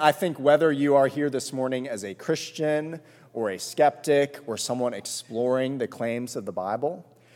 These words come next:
regardless, all of us struggle to live like this is true. If you took an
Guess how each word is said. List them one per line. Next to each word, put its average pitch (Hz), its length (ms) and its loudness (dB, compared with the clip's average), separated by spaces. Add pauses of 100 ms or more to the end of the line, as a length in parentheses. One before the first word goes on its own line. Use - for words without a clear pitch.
(260)
regardless, 131 1000 2 (180)
all 165 320 8
of 104 120 2
us - 480 -10 (560)
struggle 120 580 0
to - 280 -8
live 101 760 0 (380)
like 101 240 -4
this - 220 -10
is - 120 -14
true. - 280 -14 (1600)
If 143 160 -2
you 185 140 -2
took 196 320 0
an 127 160 -6